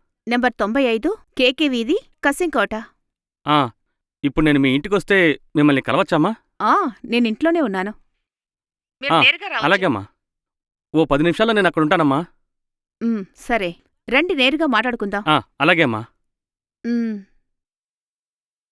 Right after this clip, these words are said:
Speaker 2: మేడం, మేడం.
Speaker 1: ఎవరు కావాలి మీకు?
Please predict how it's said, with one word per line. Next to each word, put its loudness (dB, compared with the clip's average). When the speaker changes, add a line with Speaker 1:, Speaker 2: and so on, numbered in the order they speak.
Speaker 2:
మేడం, 2
మేడం. 4
Speaker 1:
ఎవరు 0
కావాలి 0
మీకు? -4